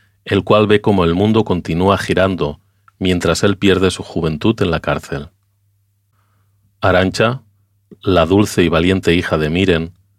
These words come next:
nunca deja de mostrar su simpatía a la familia de Vittori. El padre de la familia, Josian, era el mejor amigo del Chato, y ahora es un hombre entristecido por la pérdida de su amigo, por haber dejado de hablarle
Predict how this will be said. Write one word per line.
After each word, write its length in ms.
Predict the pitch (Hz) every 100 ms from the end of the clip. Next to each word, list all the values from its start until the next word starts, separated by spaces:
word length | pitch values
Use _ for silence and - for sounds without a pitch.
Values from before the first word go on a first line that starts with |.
| _ _
nunca 340 | 95 113 117 110
deja 240 | 98 107
de 100 | 101
mostrar 360 | 87 - 92 98
su 140 | 104
simpatía 520 | - 85 - - 95
a 20 | 92
la 80 |
familia 420 | 87 82 82 85 82
de 100 | 71
Vittori. 460 | 71 76 71 69 _ _ _ _ _ _ _ _ _ -
El 220 | 98 90
padre 260 | 107 117
de 80 | 113
la 120 | 98
familia, 680 | 85 90 101 98 78 73 - _
Josian, 520 | 95 95 - 73 71 - _ _ _ _ -
era 200 | 107 107
el 80 | 113
mejor 280 | 101 110 101
amigo 320 | 92 92 90
del 140 | 80
Chato, 500 | - 73 - - - _ _ _ _ -
y 140 | 98
ahora 320 | 87 101 113
es 140 | 104 98
un 140 | 90
hombre 240 | 95 98
entristecido 720 | 98 - 95 - 85 98 101 101
por 140 | 87
la 160 | 80 71
pérdida 380 | 85 87 87 80
de 100 | 78
su 120 | -
amigo, 440 | 78 71 - - _ _ _ _ -
por 160 | 92
haber 220 | 87 98
dejado 400 | 104 98 98 90
de 80 | 82
hablarle 540 | 78 87 104 110 120